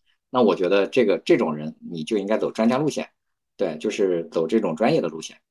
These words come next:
啊，那另外一种呢，我就觉得那个我自己也没经验，因为就他能解决问题，确实是，就是我也曾经说过，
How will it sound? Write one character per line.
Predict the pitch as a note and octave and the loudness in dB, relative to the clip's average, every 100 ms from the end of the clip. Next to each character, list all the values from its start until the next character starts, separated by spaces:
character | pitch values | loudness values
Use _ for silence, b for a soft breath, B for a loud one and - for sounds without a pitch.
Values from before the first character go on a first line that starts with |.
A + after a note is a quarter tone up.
| _ _ _ | _ _ _
啊， | - - | -18 -4
那 | C3+ B2+ | 0 2
另 | G#2+ C#3 F#3 | 2 4 4
外 | E3 | 6
一 | B2 | 4
种 | G2 E2+ | 2 -8
呢， | F2+ | -10
我 | F2 | -8
就 | F2 | -8
觉 | F#2 - | -10 -8
得 | F#2+ F#2 E2+ _ | -6 -6 -8 _
那 | C3 A#2 | 0 2
个 | F2+ E2 | 0 -2
我 | D#2+ D#2+ | -4 -6
自 | - C3+ | -2 0
己 | |
也 | F2+ | 0
没 | D#2 | -2
经 | D#2 F#2+ | -8 -10
验， | F#2 - | -10 -12
因 | G#2+ A2+ | -6 0
为 | B2 A#2+ - _ _ _ _ _ | 2 0 -4 _ _ _ _ _
就 | D#3 | 0
他 | C3 - E3 E3+ E3+ _ - | 0 0 0 0 -2 _ -2
能 | A2+ A#2 | 2 2
解 | E3 G2 | 2 4
决 | F#2+ | 4
问 | A2+ C#3+ A2+ | 4 4 0
题， | - D#2+ D#2 D#2 _ _ _ - | -4 -8 -6 -8 _ _ _ -4
确 | - - | 2 2
实 | F2 | 0
是， | F2 F#2 - | -4 -6 -4
就 | C3+ | -2
是 | C3+ A2+ F#2 - b b _ _ | 2 2 2 -2 b b _ _
我 | - B2 | 2 6
也 | D#3+ G#2 | 6 4
曾 | - A2 | 2 0
经 | C#3 | 0
说 | - D#3+ | 4 4
过， | E3 G2+ | 6 2